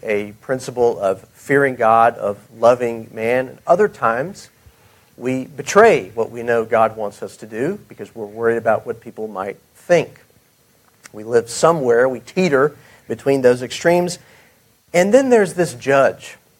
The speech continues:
This judge who is the worst example of both. He doesn't fear God. He doesn't respect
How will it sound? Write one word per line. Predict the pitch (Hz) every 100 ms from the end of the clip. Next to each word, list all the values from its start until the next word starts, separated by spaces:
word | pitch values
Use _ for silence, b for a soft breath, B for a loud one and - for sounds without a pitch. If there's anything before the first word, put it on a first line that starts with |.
| _ _ _ b b b b b
This | 127 226 -
judge | 131 190 147 123 -
who | - 175
is | 151 165 151
the | 160
worst | 143 127 160 254 - -
example | 123 120 117 117 127 123 120
of | - 120 110 110 -
both. | 185 113 - - - _ _ - b b b -
He | 165
doesn't | 165 190 226 233 -
fear | - 196 208
God. | 170 139 113 107 151 - _ _
He | 180
doesn't | 143 156 165 185 -
respect | 151 156 - 131 131 -